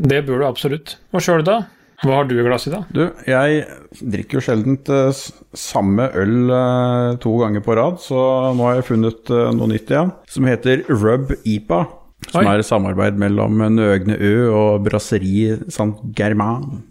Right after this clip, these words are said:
Speaker 1: Oi.
Speaker 2: Og den er da med ra-, en ipa med rabarbrasaft.
Speaker 1: Så deilig.
Speaker 2: Nå skal jeg, nå har jeg akkurat skjenket, nå skal jeg ta en, eh, liten live test her nå, og se hva det smaker.
Speaker 1: Spennende.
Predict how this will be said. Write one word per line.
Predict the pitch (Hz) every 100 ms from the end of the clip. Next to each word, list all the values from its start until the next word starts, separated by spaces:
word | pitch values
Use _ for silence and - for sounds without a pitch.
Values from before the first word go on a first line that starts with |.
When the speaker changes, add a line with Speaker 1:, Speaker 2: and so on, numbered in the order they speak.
| -
Speaker 1:
Oi. | 143 220 - _ _ -
Speaker 2:
Og | -
den | 110 113
er | 107
da | 101 110 113
med | - 110 107 113 113
ra-, | 113 113 104 -
en | 113
ipa | 95 98 - 113
med | 101 104 104 123 117
rabarbrasaft. | 110 101 101 95 104 117 - - - - - - - - -
Speaker 1:
Så | - 135
deilig. | 139 151 277 - _ -
Speaker 2:
Nå |
skal | 117 110
jeg, | 117
nå | 113
har | 117
jeg | -
akkurat | - 127 -
skjenket, | 98 139
nå | 135
skal | 127
jeg | 120
ta | 110
en, | 120 120
eh, | 123 120 120 120 120 - _ -
liten | 104 - 113 107
live | 98 95 113 127 123 120
test | 104 -
her | 117
nå, | 139
og | 147
se | 113
hva | 113
det | 113
smaker. | 117 101 - 175 - _
Speaker 1:
Spennende. | - - 113 123 214 214